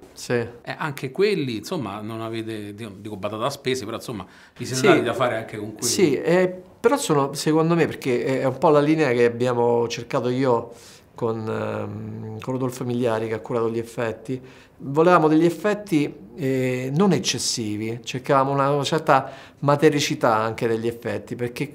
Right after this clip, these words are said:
Speaker 1: eh, per mantenere quell'impostazione un po' realistica. Eh, sì, e poi non volevo che portasse troppo lontano, perché la vicenda umana doveva prevalere su tutto.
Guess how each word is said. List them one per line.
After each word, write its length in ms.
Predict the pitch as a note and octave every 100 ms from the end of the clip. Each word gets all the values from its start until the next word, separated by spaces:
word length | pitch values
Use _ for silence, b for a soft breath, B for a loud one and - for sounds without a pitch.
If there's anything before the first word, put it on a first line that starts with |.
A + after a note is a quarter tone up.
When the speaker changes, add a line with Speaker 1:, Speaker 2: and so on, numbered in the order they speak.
| B3
Speaker 1:
eh, 160 | D#3
per 320 | C3+ C3+ D3+ C#3+
mantenere 600 | D3+ D3+ D#3+ E3 E3 B2+
quell'impostazione 840 | C3 B2+ A#2+ C3+ C#3 B2+ D#3 C3+
un 100 | A#2+
po' 160 | C#3 C3+
realistica. 840 | B2+ B2 A2 G#2+ - G#2+ G#2+ G#2+ B B B B
Eh, 920 | - A2 A2+ A2+ A2+ A2 A2+ A2+ A#2 B2
sì, 400 | - D3+ A2+ - B B
e 100 | -
poi 160 | - F3+
non 100 | C#3+
volevo 220 | D#3+ E3
che 80 | D3+
portasse 640 | - - D#3+ - D#3 -
troppo 280 | D3+ D3+ C#3+
lontano, 480 | C3+ B2+ B2+ A2+
perché 240 | A2 A2+ B2+
la 100 | B2+
vicenda 380 | C#3+ D#3 D3 D#3
umana 320 | E3+ F#3 C#3
doveva 360 | A#2+ B2 A#2+
prevalere 500 | A#2+ B2 A#2+ B2 A#2+
su 180 | A2+ A2
tutto. 520 | - G2+ F#2 G#2+ G#2